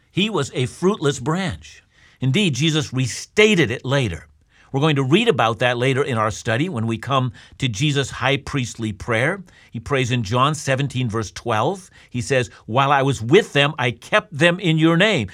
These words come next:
which you have given me. I have guarded them, and not one of them has been lost except the son of destruction,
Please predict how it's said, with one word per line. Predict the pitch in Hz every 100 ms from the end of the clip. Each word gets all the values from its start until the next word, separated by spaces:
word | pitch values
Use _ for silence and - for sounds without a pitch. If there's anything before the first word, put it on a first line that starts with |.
| -
which | 127 147 147
you | 139 220 196
have | 170 151
given | 135 233 208 135
me. | 98 - - - - -
I | 165
have | 175 131 113
guarded | 170 220 269 240 139
them, | 120 131 147
and | 139
not | 147 160 165
one | 131 151 262
of | 294 208
them | 247
has | 220 196 139
been | 131 156
lost | 143 180 226 147 165 170 - - - -
except | 165 - 196 185
the | -
son | 143 - 226
of | 214 127
destruction, | 151 - - 214 226 - 160 156